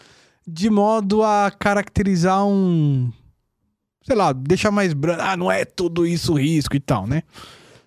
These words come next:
Só que aí, a gente falou assim, "Ô, Guima, como é que você cota aqui e tal? Me ajuda aqui, pra,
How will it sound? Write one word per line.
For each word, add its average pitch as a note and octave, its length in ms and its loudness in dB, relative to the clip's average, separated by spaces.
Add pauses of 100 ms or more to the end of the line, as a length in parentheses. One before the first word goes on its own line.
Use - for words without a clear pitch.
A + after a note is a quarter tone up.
(160)
Só - 240 -2
que E4+ 140 -2
aí, E4+ 100 2 (260)
a C4 100 2
gente A#3+ 140 -2
falou A#3+ 120 0
assim, C4 120 -2 (280)
"Ô, - 100 -8
Guima, D#4+ 220 2
como - 160 -4
é F4+ 40 0
que - 60 -14
você - 80 -2
cota A3 300 -2
aqui G#3+ 160 -6
e A3+ 60 0
tal? A#3 180 0
Me A#3+ 140 2
ajuda D#4+ 240 2
aqui, - 180 -2
pra, A3 300 -2